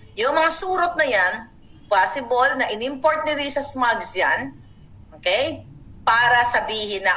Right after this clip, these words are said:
"Oh, it's time. Oh, we really have to privatize the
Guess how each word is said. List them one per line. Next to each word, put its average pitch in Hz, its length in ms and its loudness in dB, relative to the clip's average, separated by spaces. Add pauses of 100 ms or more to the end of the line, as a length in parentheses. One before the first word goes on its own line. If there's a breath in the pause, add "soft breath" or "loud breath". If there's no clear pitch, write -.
"Oh, 240 140 4
it's 214 240 0
time. 180 580 -2
Oh, 170 160 0
we 202 380 -2
really 208 240 -4
have 180 320 0
to 156 260 -6 (300 soft breath)
privatize 190 960 0
the 202 100 2